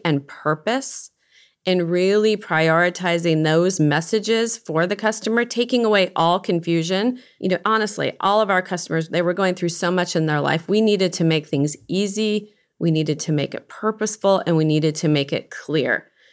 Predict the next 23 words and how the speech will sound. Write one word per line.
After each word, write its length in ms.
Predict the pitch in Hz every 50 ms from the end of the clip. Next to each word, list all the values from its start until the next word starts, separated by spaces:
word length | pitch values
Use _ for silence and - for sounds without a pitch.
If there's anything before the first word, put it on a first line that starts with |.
| _ _ _ _
So 180 | - - 254 262
it 60 | 254
was 180 | - 277 247 226
really 360 | 226 277 311 392 466 466 403
a 40 | 285
review 680 | 233 202 196 190 170 156 165 185 214 240 240 208 180 165
to 160 | - - 202
make 260 | 190 190 190 190 190
sure 320 | - - - 190 190 190
that 200 | 185 175 170 165 -
each 260 | - 185 196 196 -
of 140 | 233 180 175
these 240 | 160 160 160 151 -
brands 440 | - - 170 175 175 160 156 160 156
had 360 | - - 175 175 175 170 160
their 160 | 160 151 151
own 260 | 147 147 151 147 147
place 480 | 147 - - - 214 208 147 147 - -
and 120 | 151 151 147
were 100 | 143 147
driving 380 | 151 151 151 151 151 151 147
with 180 | 147 139 139 -
purpose. 640 | - - 143 131 - - - - - - - - -